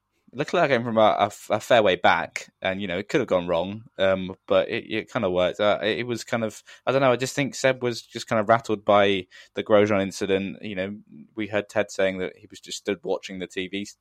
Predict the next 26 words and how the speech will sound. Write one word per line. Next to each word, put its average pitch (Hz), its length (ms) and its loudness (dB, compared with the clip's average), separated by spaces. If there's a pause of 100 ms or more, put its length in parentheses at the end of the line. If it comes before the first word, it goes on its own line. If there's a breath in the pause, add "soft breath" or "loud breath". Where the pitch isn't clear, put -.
screens, - 640 -12 (240)
replaying 90 380 -6
the 87 100 -6
incident. 90 560 -8 (640 soft breath)
Um, 95 440 -2
Seb 120 340 -2
and 104 320 -6
Grosjean 92 320 -6
are 92 100 -6
kind 82 180 -12
of 85 60 -16
good 90 160 -8
friends, 98 380 -2
at 87 140 -4 (100)
similar 98 480 -6
age, 90 420 -4
both 80 180 -8
have 80 140 -10
children, 82 460 -10
families, 85 420 -8
et 67 140 -14
cetera. 85 500 -6 (560)
Um, 90 380 -8 (280)
yeah, 101 320 -8
and, 104 280 -2
and 110 260 -2